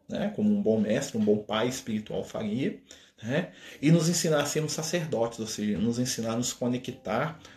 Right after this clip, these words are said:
com as realidades maiores do espírito imortal. Então Jesus, ele foge do papel de ser,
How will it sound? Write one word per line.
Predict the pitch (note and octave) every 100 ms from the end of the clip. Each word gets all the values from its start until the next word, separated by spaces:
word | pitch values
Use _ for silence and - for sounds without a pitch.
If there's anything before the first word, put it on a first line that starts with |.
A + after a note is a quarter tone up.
| -
com |
as | G#2 G#2
realidades | G#2+ G#2+ F#2 A2 D#3 -
maiores | E3 C3 A#2+ B2
do |
espírito | - - A#2+ A#2
imortal. | B2+ C3 - - G#2+ G#2+ - - _ _ _ _ - - -
Então | - B2+
Jesus, | C3+ C#3 A2 F#3+ F3+
ele | C#3 D3+
foge | - C#3+ F#3 D3+
do | C3
papel | C3 A#2+ B2 B2
de | A#2 A2
ser, | - A2 G#2 G2